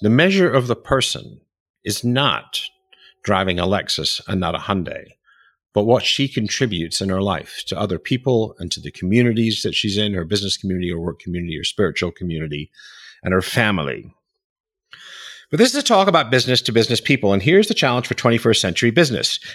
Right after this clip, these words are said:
Can we create workplaces where people flourish? And I'd like to throw down the gauntlet and hope that businesses can rise to that challenge. Can we have people doing meaningful work?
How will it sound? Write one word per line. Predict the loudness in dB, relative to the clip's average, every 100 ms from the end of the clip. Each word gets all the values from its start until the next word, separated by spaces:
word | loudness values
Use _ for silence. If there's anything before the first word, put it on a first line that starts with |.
| -12
Can | -4 -2 2 4
we | 6 4
create | 4 6 6 4 4
workplaces | 4 4 0 -2 0 -4 0
where | -2
people | 0 -4 -4 -6
flourish? | 0 0 0 -8 -10 -12 _ _ _ _ -10
And | -8 2
I'd | 2 4
like | 0
to | -2
throw | -2 0
down | 2 -2
the | -4
gauntlet | -6 -4 -8 -8 -18 _ _ _ _ _ -8
and | -8
hope | 2 2 2 -6 -20 _ _ _ _ _ _ _ -8
that | -8 2
businesses | 2 2 -2 -2 -2
can | -2 2
rise | 2 2 0
to | -2
that | -2 -2
challenge. | -2 -2 -4 -8 -12
Can | -2 2 4
we | 4
have | 4 2 2
people | 0 0 0
doing | 0 0 2
meaningful | 0 -2 -4 -4 -2
work? | -2 -2 -10